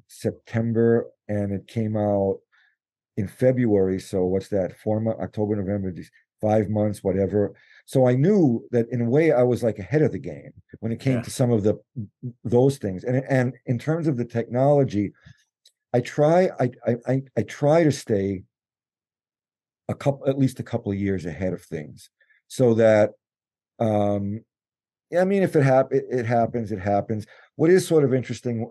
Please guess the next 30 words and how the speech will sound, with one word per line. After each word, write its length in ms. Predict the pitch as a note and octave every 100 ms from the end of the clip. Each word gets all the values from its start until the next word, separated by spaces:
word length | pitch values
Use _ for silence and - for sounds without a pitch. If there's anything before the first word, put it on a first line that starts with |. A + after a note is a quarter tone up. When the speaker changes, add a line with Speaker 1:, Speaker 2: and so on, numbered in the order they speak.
| G#2+ - A#2
Speaker 1:
what 160 | A#2 A#2
is, 280 | A2 G#2+
again, 540 | A2 G#2 A2+ G#2 G2+ G2+
you 100 | A#2
know, 140 | A2
we 120 | G#2 G#2
talk 200 | G#2+ A2
about, 220 | G#2 G#2
like, 120 | G#2
when 120 | G2 G2
people 300 | G#2+ G#2+ G2
na-, 300 | F#2 G2 - _ -
nail 360 | G#2 G#2 G#2 G#2+
you 140 | G#2
for 160 | - G2
stuff 320 | - - -
or, 180 | F#2 F2+
or, 220 | F#2 F2
or 160 | F#2
criticize 580 | - A2 G#2 G#2 F#2 F2+
you, 220 | F#2+ F2+ - - -
and 100 | G2+ G#2
you, 80 | G#2
and 140 | A2 G#2
you, 60 | - _ _ _ _
um, 220 | G#2+ G#2 G#2 A2 -
i-, 140 | C#3 C#3
in, 220 | D3+ D#3 D3
in 100 |
the 80 | D#3+